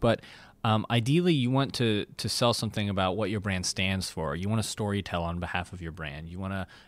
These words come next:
elicit that emotional response. And if you sell a product, that's not gonna be very emotional. And ultimately what, what successfully, um, connects with people on social, if you wanna see success there,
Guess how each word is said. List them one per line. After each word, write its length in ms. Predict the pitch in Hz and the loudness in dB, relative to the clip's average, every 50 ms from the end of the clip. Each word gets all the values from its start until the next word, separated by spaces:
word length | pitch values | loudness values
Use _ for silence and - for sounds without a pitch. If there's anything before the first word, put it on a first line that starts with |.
| - | -6
elicit 360 | - 117 123 127 - - 120 | -2 0 0 2 2 0 0
that 120 | 101 110 104 | 2 2 2
emotional 440 | 101 95 95 92 - - 98 87 85 | 2 2 0 0 -2 -2 -4 -4 -4
response. 480 | 85 - - - 98 87 78 73 - 98 | -4 -6 -4 -2 -2 -2 -2 -4 -4 -2
And 100 | 110 110 | -2 -2
if 100 | 104 - | 0 0
you 120 | 147 160 | 0 2
sell 200 | - - 185 165 | 2 4 4 4
a 60 | 135 | 4
product, 540 | - - - 143 139 135 120 107 92 - - | 2 2 4 6 6 6 6 4 2 2 0
that's 200 | 117 117 - - | 0 0 2 2
not 200 | 131 127 113 - | 2 2 2 2
gonna 160 | 127 117 110 | 0 -2 -2
be 160 | 98 101 107 | -2 -2 -2
very 200 | 98 98 98 92 | -2 0 0 0
emotional. 580 | 90 87 87 90 90 90 85 - - 76 73 76 | 0 0 -2 -2 -2 -4 -4 -6 -8 -10 -8 -6
And 120 | 87 104 | -4 -2
ultimately 640 | 113 127 120 - 113 110 98 92 95 90 87 87 87 | -2 0 0 0 -2 -2 -2 -2 -2 -2 -2 -2 -4
what, 280 | - 110 107 104 - - - - - - - - _ - | -4 -2 -2 -2 -4 -4 -10 -20 -20 -20 -20 -20 _ -4
what 320 | 120 117 113 107 - - - | 0 2 2 2 0 -2 -6
successfully, 1000 | - - 127 104 - - 131 127 - - - 127 113 113 110 104 101 98 92 - - - - - _ - | -4 -4 -4 -2 0 2 2 2 2 0 -2 0 2 2 4 4 2 2 0 -4 -8 -20 -20 -20 _ -2
um, 460 | - 104 98 95 95 95 92 92 90 - - - | 0 2 4 4 4 2 0 -2 -6 -8 -8 -4
connects 340 | - 120 127 143 - - | 0 2 2 2 2 2
with 160 | - 117 - - | -2 -2 -2 0
people 240 | - 104 - 101 | -2 -2 0 0
on 120 | 92 92 90 | 0 0 0
social, 380 | - - - - - - 95 | -2 -4 -4 -4 -2 -2 -4
if 100 | 92 - | -2 -2
you 100 | - 107 | -2 -2
wanna 120 | 107 104 101 | 0 0 -2
see 140 | - - 104 | -2 -4 -6
success 580 | - - 95 - - - - 107 98 - - | -4 -6 -6 -6 -4 0 0 0 0 0 -4
there, 460 | - 110 110 117 110 92 85 80 76 | -4 -2 0 2 2 2 0 0 -2